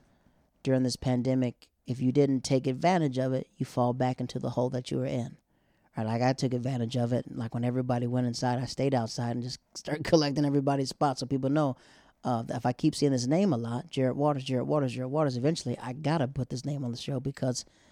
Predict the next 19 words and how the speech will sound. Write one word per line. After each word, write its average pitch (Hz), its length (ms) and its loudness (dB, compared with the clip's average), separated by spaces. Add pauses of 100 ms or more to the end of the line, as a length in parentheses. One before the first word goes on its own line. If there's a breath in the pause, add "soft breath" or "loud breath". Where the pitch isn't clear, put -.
(220 soft breath)
it's 135 200 0
on 147 200 0
it. - 120 -16 (1080)
So 143 340 2 (640 loud breath)
that's 151 180 0
what's 139 120 0
happening 131 300 4
in 127 40 -2
the 123 60 -4
comedy 131 360 -2
scene 127 220 -4
right 123 140 -4
now, 120 160 -4
which 123 140 -8
is - 80 -14
going 123 280 -2
thus 120 180 -4
far. 131 400 0 (580 soft breath)
Uh, 120 460 0